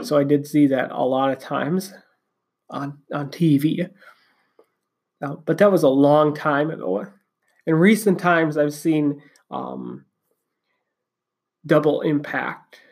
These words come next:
or, um, Lionheart. That was another one. Um,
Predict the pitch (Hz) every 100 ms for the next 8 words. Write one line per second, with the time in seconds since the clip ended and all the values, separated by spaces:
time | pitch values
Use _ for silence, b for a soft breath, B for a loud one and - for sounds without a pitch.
0 | b - 131 131 131 123 127 135 143 143
1 | b b b b b b _ _ _ _
2 | _ _ _ _ _ _ - 139 156 147
3 | 143 - 135 - 151 151 156 147 147 147
4 | 156 165 190 - _ _ _ _ _ _
5 | _ - 165 156 170